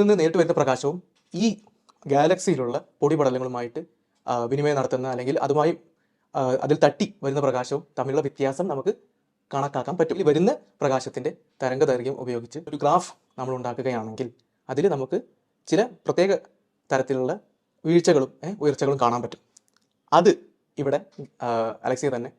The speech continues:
അതിൽ പറയുന്നുണ്ട്. ഒരു പ്രത്യേക തരത്തിലുള്ള ഡിപ്പ് നമുക്ക്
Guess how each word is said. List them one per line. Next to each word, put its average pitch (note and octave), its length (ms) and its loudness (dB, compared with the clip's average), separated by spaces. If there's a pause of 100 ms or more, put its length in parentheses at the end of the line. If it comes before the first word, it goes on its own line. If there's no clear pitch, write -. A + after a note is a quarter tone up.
(300)
അതിൽ D3 200 2
പറയുന്നുണ്ട്. D3 360 4 (480)
ഒരു F#3 100 4 (500)
പ്രത്യേക G3 340 8
തരത്തിലുള്ള C3+ 380 2 (640)
ഡിപ്പ് E3 240 0 (460)
നമുക്ക് C3 260 -8